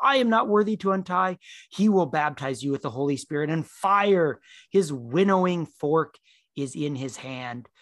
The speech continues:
to clear the threshing floor and to gather the wheat into his barn,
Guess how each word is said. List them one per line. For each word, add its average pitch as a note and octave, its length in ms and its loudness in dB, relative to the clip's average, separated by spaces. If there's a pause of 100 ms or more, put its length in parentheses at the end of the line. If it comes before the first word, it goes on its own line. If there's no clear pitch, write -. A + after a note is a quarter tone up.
(140)
to - 80 -12
clear D#3 520 -4
the B2+ 160 -10
threshing D3 680 -6
floor C#3 380 -4
and A#2 100 -6
to A#2 140 -12 (120)
gather D3 300 -2
the B2 140 -8
wheat C#3 260 -8
into B2+ 240 -10
his A#2 140 -10
barn, C#3+ 560 -2